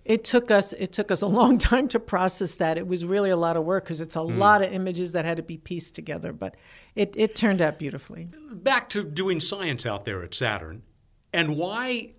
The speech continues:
Speaker 2: we should go back. I mean, I'm gonna, I'm gonna ignore Titan,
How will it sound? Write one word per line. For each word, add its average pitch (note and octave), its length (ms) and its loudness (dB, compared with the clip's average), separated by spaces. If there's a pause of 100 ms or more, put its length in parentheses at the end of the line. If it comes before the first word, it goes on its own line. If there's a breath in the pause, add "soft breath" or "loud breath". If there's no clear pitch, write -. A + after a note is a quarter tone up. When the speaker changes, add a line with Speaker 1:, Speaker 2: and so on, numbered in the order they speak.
Speaker 2:
we G3 180 -2
should G3+ 240 -4
go F#3 160 0
back. F#3+ 440 -8
I C3 80 -8
mean, E3 140 -2
I'm A3 180 0
gonna, A#3 200 -2 (600 soft breath)
I'm F#3+ 80 0
gonna B3 140 4
ignore F3 340 2
Titan, C#3+ 500 -4